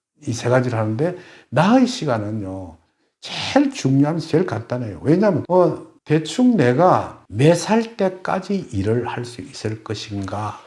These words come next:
하는 곳이 나의 시간입니다. 내가, 어, 예를 들어서 육십오 세까지 일을 하고 살기는 백 세까지 산다면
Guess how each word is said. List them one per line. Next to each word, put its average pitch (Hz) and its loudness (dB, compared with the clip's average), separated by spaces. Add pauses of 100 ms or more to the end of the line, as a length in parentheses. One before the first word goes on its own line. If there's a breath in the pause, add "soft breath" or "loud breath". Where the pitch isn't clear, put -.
(260)
하는 104 -4
곳이 107 -2
나의 98 -2
시간입니다. - -14 (240)
내가, 156 2
어, 113 -6
예를 170 4
들어서 147 0
육십오 175 0
세까지 190 -2
일을 180 2
하고 175 -2
살기는 180 0
백 180 -2
세까지 175 0
산다면 135 -4